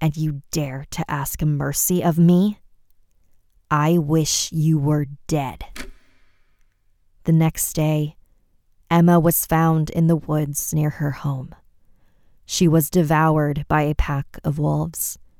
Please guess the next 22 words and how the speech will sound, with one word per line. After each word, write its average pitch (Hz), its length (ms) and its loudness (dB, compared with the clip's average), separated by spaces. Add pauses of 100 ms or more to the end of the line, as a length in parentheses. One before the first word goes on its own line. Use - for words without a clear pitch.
(480)
ripped 165 420 0
to - 120 -4
shreds, 151 720 -2 (340)
and 165 160 4
never 147 280 0
to - 180 -6
be 147 140 -2
seen 139 420 -4
again. 139 400 -12 (1600)
When 160 220 4
Layla 165 300 4
heard 151 240 -2
the 151 80 -2
news, 143 540 -4 (600)
she 185 220 2
knew 170 120 6
things 151 280 -2
had 139 120 -4
gone 143 240 -2
way 143 140 -4
too - 180 -8
far. 135 480 -8